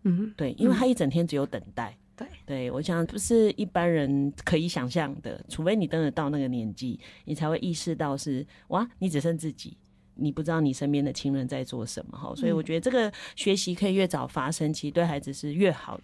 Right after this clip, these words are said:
Speaker 2: 的，因为他越能够去同理或者是感受别人的感受哈。那我觉得整个听下来啊，当然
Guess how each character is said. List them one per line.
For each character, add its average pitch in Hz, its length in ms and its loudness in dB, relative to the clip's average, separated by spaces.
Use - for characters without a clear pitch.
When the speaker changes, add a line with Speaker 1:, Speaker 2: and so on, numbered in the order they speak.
Speaker 2:
的， - 120 -6
因 143 160 -4
为 175 120 2
他 165 160 2
越 170 160 2
能 143 180 -4
够 147 160 -6
去 147 340 -4
同 156 240 0
理 151 220 -2
或 170 120 0
者 131 80 -2
是 131 160 -4
感 117 220 -6
受 160 160 0
别 123 220 -6
人 120 120 -6
的 123 80 -6
感 123 240 -8
受 131 240 -2
哈。 - 160 -8
那 359 120 0
我 214 80 2
觉 190 120 0
得 226 80 6
整 196 160 0
个 151 120 2
听 220 260 0
下 190 240 2
来 131 240 -4
啊， 139 180 -6
当 185 300 2
然 175 120 0